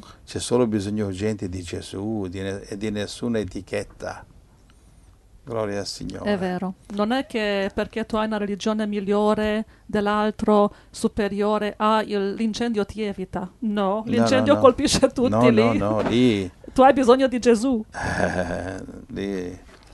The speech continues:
Speaker 1: E, e abbiamo spiegato che non è Dio, ma è il diavolo che fa le, che fa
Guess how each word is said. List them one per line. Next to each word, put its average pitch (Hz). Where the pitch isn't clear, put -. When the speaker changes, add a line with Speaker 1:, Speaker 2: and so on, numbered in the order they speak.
Speaker 1:
E, 110
e -
abbiamo 123
spiegato 117
che 101
non 98
è 104
Dio, 101
ma 92
è 92
il 92
diavolo 90
che 90
fa 92
le, 90
che 95
fa 95